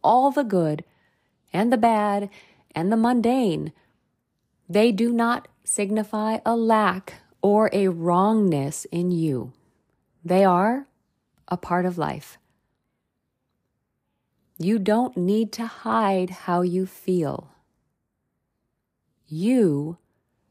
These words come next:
are worthy of the fullness of life.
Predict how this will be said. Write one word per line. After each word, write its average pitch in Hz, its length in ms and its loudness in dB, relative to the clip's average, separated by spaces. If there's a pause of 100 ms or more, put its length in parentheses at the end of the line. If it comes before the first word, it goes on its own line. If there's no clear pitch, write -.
(180)
are 165 220 2
worthy 151 880 2 (540)
of 165 280 0
the 175 140 0 (260)
fullness 196 840 2 (180)
of 156 420 0 (1000)
life. 135 460 -4